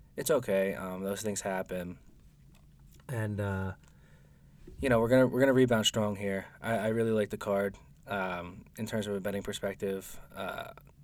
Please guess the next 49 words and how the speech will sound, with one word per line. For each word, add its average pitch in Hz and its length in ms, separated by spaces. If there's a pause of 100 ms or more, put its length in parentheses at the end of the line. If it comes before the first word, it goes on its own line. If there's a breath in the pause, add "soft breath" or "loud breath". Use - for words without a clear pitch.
(160)
so 104 540 (1400 loud breath)
I 127 100
plan 127 300
on 113 180
really 107 420
attacking 104 640
some 110 300
fights 110 340
on 107 100
this 107 160
card 104 360
more 101 180
than 98 140
others. 110 640
Uh, 90 440
I, - 120 (240)
some 135 200
of 139 60
the 127 60
fights 113 280
I 110 60
really 107 260
don't 101 280
know 98 160
much 95 260
about. 95 460 (120)
Uh, 98 440 (180)
you 98 80
know, 92 60
I 104 60
couldn't 110 160
really 110 120
find 104 240
a 104 40
lot 98 140
of 98 60
tape 98 180
study 95 200
on 95 80
some 95 100
of 92 80
the 95 60
fighters, 92 440
but 101 200 (640 loud breath)
we're 160 80
gonna 185 120
get 170 100
into 131 260
it, 127 240